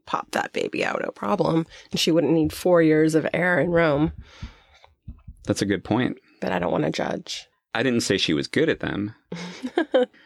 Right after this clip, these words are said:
Speaker 1: Yeah, you have to be able to grade your force. You can't just start crushing bones. You need to grade the squeezing. That's part of a good kegel.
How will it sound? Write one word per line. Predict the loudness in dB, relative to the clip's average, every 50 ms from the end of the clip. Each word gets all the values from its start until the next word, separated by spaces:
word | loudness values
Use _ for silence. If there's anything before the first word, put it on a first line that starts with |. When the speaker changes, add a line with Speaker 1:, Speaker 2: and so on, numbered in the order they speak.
| _ _ _ _ _ -2
Speaker 1:
Yeah, | 0 0
you | 0 0 0
have | -2 -2
to | -2 2
be | 2 2
able | 2 2 2 -2
to | -2
grade | 0 0 2 4 4 4 2 2 0
your | -2 -4 -4
force. | -2 0 0 0 0 -2 -4 -8 -6
You | -6 -6
can't | 0 0 0 0 0
just | -2 -4 -4 -6 -12 -20 -14 -8 -6 -6
start | -4 0 2 2 2 2 0
crushing | -2 -2 -2 0 0 0 -2 0
bones. | 2 2 2 2 2 0 -2 -4 -2 0
You | 2 4
need | 4 4 4
to | 2
grade | 0 -2 -2 0 2 2 2 2 2 -2 -4 -4
the | -6 -6
squeezing. | -6 -4 -4 -6 -6 -2 -2 -4 -4 -2 -6 -8 -8 _
That's | -2 -2 -2 -2
part | -4 -6 -2 2 2 4
of | 4 2 0 -4 -4 -4
a | -4
good | 0 0 0 0
kegel. | -2 -6 -4 -4 -2 -2 -2 -2 -2 -4 -8